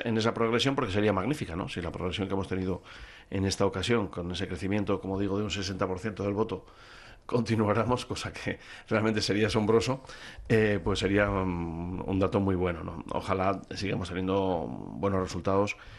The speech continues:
y sigamos representando a mucha gente en el País Vasco, porque yo creo que realmente sí que damos respuesta a muchos vascos que creen que hay una alternativa al modelo socialista,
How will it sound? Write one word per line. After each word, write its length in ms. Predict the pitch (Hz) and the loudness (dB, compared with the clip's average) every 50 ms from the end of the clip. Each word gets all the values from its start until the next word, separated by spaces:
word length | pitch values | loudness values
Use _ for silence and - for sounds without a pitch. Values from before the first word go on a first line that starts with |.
| - - | -16 -8
y 100 | - 107 | -4 -2
sigamos 320 | 95 110 110 131 131 127 110 | 0 2 2 4 4 4 2
representando 680 | 104 98 95 101 101 101 123 123 120 117 123 131 123 | 0 -2 -2 -2 0 2 2 2 2 2 2 2 2
a 140 | 98 95 95 | 2 2 0
mucha 580 | 95 92 87 73 67 85 92 113 117 - 123 | 0 -2 -4 -4 -4 -2 0 0 2 2 0
gente 320 | 110 113 110 104 92 117 117 | 0 0 0 0 2 2 2
en 120 | 110 104 | 2 2
el 80 | 101 95 | 0 0
País 120 | 107 104 | 0 2
Vasco, 220 | 104 120 113 107 110 | 2 2 0 0 -2
porque 240 | 120 107 - 113 | -4 -2 -2 0
yo 140 | 107 113 113 | 2 2 2
creo 200 | 113 120 120 113 | 4 4 2 2
que 100 | 113 113 | 2 -2
realmente 520 | 101 110 110 107 107 104 98 113 113 - - - - - - - - - - - | -2 0 0 2 2 2 2 0 0 0 -2 -16 -20 -20 -20 -20 -20 -18 -8 0
sí 180 | - - 139 | 4 4 4
que 100 | 117 123 | 6 6
damos 280 | 107 107 107 110 113 107 | 4 4 6 4 4 4
respuesta 580 | 107 101 - - 107 101 - - 104 101 95 92 | 2 0 0 0 -2 0 0 0 0 0 0 0
a 40 | |
muchos 500 | 95 104 113 117 113 - 104 98 92 - - | 0 2 2 2 2 0 -2 -2 -2 -4 0
vascos 500 | 101 110 101 - - - 110 107 - - - - - - - - | 0 0 0 0 0 0 0 0 0 -6 -8 -20 -20 -20 -14 -6
que 160 | - 101 87 | -4 -4 0
creen 360 | - 127 117 113 110 107 101 | 2 4 4 4 4 2 -2
que 280 | - - 107 110 107 104 | -4 -2 0 2 2 2
hay 160 | 101 104 104 | 2 2 2
una 300 | 101 101 104 104 101 98 | 2 2 2 0 0 0
alternativa 720 | 95 90 - 104 98 101 95 - 107 104 104 104 104 107 | -2 0 -2 -2 -2 -2 -2 0 0 2 4 4 4 2
al 80 | 101 101 | 2 2
modelo 260 | 202 - 196 - 98 | 0 0 0 0 0
socialista, 580 | 92 - 95 87 90 92 90 - - 92 87 | -2 -2 -4 -4 -2 -4 -4 -2 -4 -4 -6